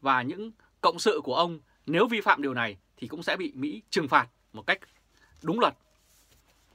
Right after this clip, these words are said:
Đây là hình ảnh Chủ tịch Trung Quốc Tập Cận Bình,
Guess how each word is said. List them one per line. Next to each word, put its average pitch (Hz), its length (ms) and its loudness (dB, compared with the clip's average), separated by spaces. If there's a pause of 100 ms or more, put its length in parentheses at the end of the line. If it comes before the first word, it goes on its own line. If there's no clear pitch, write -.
(2000)
Đây 208 160 6
là 180 80 4
hình 156 120 -4
ảnh 131 180 0
Chủ 127 160 -4
tịch 151 180 -2
Trung 196 120 -6
Quốc 262 180 -2
Tập 143 120 -2
Cận 143 140 -2
Bình, 151 260 0